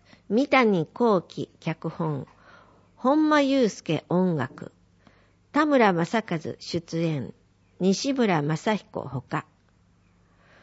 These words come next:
このランキングは実際に千葉県展示図書館から貸し出された分です。パソコンでダウンロードした分は別になります。今回は文字数の都合から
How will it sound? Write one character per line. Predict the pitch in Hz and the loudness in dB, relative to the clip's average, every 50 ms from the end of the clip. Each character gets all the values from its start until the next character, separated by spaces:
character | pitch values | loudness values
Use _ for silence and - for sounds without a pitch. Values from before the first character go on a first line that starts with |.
| _ _ _ _ _ _ _ _ _ _ | _ _ _ _ _ _ _ _ _ _
こ | - 269 | 2 4
の | 285 302 311 | 4 4 4
ラ | 302 311 302 | 4 4 4
ン | 302 294 | 2 0
キ | - - 277 | -2 -2 -2
ン | 262 254 247 | 0 0 2
グ | 254 254 | 2 2
は | 247 247 240 233 - - - _ - - | 4 4 2 2 0 -4 -8 _ -8 -4
実 | 185 196 190 - | -4 -4 -4 0
際 | - 240 233 226 214 | 2 2 4 4 4
に | 214 214 208 | 2 0 -2
千 | - - 208 | -2 -2 0
葉 | 226 240 247 | 0 0 0
県 | 240 - 208 185 160 156 - | 0 -2 -2 -2 -2 -2 -2
展 | - 208 226 240 233 | 0 0 2 2 2
示 | 233 240 226 - | 0 -2 -2 -2
図 | 220 202 | -4 -2
書 | - 254 - | -2 -2 -2
館 | - 226 208 185 170 | 0 0 0 0 0
か | - 147 147 | -2 -4 -4
ら | 139 - - | -4 -6 -6
貸 | - 160 156 - | -8 -8 -8 -6
し | - 190 | -2 -2
出 | 208 190 | -2 0
さ | - 220 214 202 | 0 0 0 0
れ | 175 165 | 0 -2
た | 147 135 | -4 -6
分 | - 151 139 120 92 | -4 -6 -6 -8 -8
で | - 131 | -10 -12
す。 | - - _ _ _ _ _ _ _ _ _ _ - - _ _ _ _ _ _ _ - | -16 -18 _ _ _ _ _ _ _ _ _ _ -20 -20 _ _ _ _ _ _ _ -2
パ | 202 202 | -2 2
ソ | - 269 254 | 2 2 2
コ | - 254 262 254 | 4 2 4 4
ン | 247 | 4
で | 233 240 233 | 4 4 4
ダ | 214 214 208 220 | 4 4 4 4
ウ | 240 247 | 4 2
ン | 254 240 | 2 4
ロ | 254 254 247 | 4 2 4
ー | 214 | 2
ド | 185 185 | 2 0
し | - - | 0 -2
た | 190 175 | -2 -2
分 | 196 180 175 170 165 | 0 0 0 0 0
は | 156 160 - - - | -2 -4 -6 -2 -2
別 | 165 165 - - 214 | -2 0 2 2 2
に | 214 202 196 | 2 4 2
な | 190 180 165 | 2 0 0
り | 160 160 156 | 0 -2 -2
ま | 147 156 156 | -2 -2 -4
す。 | - - - - _ _ _ _ _ _ _ _ _ _ _ _ _ _ _ _ _ _ _ _ _ _ | -6 -12 -20 -20 _ _ _ _ _ _ _ _ _ _ _ _ _ _ _ _ _ _ _ _ _ _
今 | - 302 320 302 | -2 0 0 0
回 | 285 - 220 196 175 165 | 0 0 2 2 2 2
は | 156 151 - - - - | 2 0 -2 -4 -8 -8
文 | - 170 185 202 | -4 -2 0 0
字 | 202 262 277 | 0 0 -2
数 | 277 - - 214 202 190 175 | -2 -2 -2 0 0 2 0
の | 165 156 135 131 - - _ | 0 0 -2 -4 -6 -8 _
都 | - - 170 170 | -4 -2 0 2
合 | 175 165 160 | 2 0 0
か | 165 - 151 | 0 -2 -2
ら | 151 147 147 156 | -2 -2 -4 -4